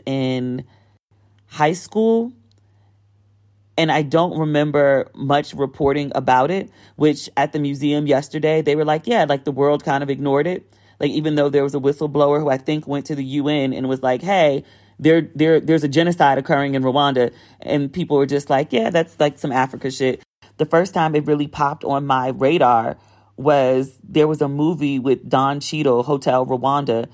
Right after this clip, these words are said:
and that's when I learned about it, which by the accounts of my new Rwandan friends, they were like, "I mean,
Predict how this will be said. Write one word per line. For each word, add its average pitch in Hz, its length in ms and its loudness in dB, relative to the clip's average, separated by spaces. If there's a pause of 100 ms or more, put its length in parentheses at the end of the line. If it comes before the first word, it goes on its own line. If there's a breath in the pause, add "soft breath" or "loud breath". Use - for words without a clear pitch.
(400 soft breath)
and 131 420 -2
that's 143 320 0
when 156 120 -2
I 135 100 2
learned 127 320 0
about 180 280 2
it, 220 300 -4
which - 480 -2 (540 soft breath)
by 139 280 0
the 156 120 -2
accounts 165 360 -2
of 143 80 -4
my 135 140 0
new 143 220 0
Rwandan 139 500 0
friends, 135 400 -2
they 180 80 -2
were 208 100 -2
like, 214 220 -6
"I 214 40 -4
mean, 214 300 -4